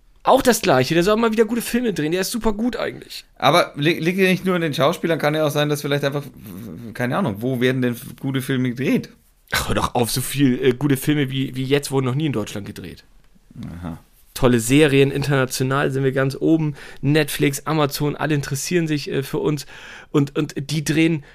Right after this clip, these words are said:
Speaker 1: ey, also ich weiß nicht, ich finde, das ist ernsthaft, also ganz ehrlich, falls ich jemals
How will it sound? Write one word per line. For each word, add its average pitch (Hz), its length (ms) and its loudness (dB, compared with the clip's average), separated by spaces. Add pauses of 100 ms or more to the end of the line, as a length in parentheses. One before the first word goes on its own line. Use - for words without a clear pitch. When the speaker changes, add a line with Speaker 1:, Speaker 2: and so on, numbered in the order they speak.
(480)
Speaker 1:
ey, - 240 -2
also - 160 -8
ich - 160 -10
weiß - 120 -8
nicht, - 80 -12
ich - 100 -8
finde, 120 180 -4
das - 100 -8
ist - 360 -6
ernsthaft, 139 500 0
also 139 220 4 (160)
ganz 156 260 4
ehrlich, 143 240 0
falls 190 320 0
ich 160 220 -4
jemals 147 800 0